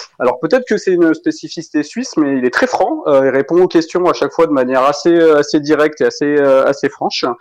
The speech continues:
Euh, le discours après la défaite à Andrézieux, c'était, euh, les joueurs peuvent se méfier pour leur avenir. Bon, au final, il a pas fait beaucoup de changements, euh,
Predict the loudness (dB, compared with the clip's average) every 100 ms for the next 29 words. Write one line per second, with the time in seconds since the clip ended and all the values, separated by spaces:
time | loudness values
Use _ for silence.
0 | -14 -20 -20 _ 0 4 4 4 4 0
1 | -6 -10 -2 2 2 0 0 2 2 0
2 | -2 0 -2 0 -2 -2 -4 -4 -6 -2
3 | 2 2 2 0 0 0 0 -4 -2 -2
4 | -2 -4 -2 0 2 2 2 2 0 -4
5 | -6 -6 -6 -4 -4 -2 -4 -4 -4 -4
6 | -6 -10 -12 -6 -6 0 2 4 4 4
7 | 6 6